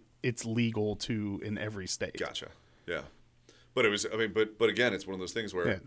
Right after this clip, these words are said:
Speaker 1: The moral of the story is that our alcohol laws in this country
Speaker 2: Yeah.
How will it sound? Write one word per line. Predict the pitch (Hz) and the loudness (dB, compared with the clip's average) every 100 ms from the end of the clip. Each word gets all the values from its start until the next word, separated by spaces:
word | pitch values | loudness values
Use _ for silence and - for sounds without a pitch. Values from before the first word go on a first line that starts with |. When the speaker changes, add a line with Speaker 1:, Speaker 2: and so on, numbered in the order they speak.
| - | 2
Speaker 1:
The | 147 | 8
moral | 151 156 | 12 12
of | 147 | 12
the | |
story | - 147 139 127 | 10 8 10 10
is | 120 113 | 6 4
that | 117 110 - | 2 2 0
our | 117 107 98 - - | 0 0 -2 -8 -8
alcohol | 110 113 123 117 110 104 | -4 -4 -2 0 0 0
laws | 101 104 104 110 | 0 0 -2 -2
in | 101 | -6
this | 95 - - - - - - | -2 -2 -4 -10 -20 -16 -2
country | 135 123 349 - | 2 4 4 6
Speaker 2:
Yeah. | 120 113 | 6 4